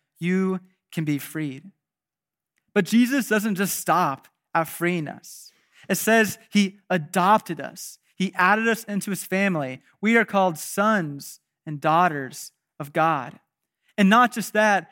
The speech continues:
but he says we share in a great inheritance. I have been obsessed with this word inheritance all week that comes from Colossians chapter one because I think it's so powerful.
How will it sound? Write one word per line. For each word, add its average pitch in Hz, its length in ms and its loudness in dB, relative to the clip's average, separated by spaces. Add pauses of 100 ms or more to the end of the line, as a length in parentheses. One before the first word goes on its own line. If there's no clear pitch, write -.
(140)
but 190 80 -2
he 202 60 2
says 208 360 0
we 190 80 -2
share 208 500 0
in 175 180 -4
a 165 60 0
great 170 300 0
inheritance. 151 1000 -8 (680)
I 190 140 2
have 220 160 4
been 185 300 0 (200)
obsessed 196 640 0
with 175 100 -6
this 170 180 -6
word 165 200 0
inheritance 151 600 -4
all 156 220 2
week 156 240 0
that 151 120 -6
comes 151 240 -10
from 147 100 -14
Colossians 147 500 -2
chapter 139 360 -6
one 131 340 -10 (320)
because 190 180 -2
I 196 80 2
think 196 220 -6
it's 180 140 -6
so 165 140 -6
powerful. 156 640 -8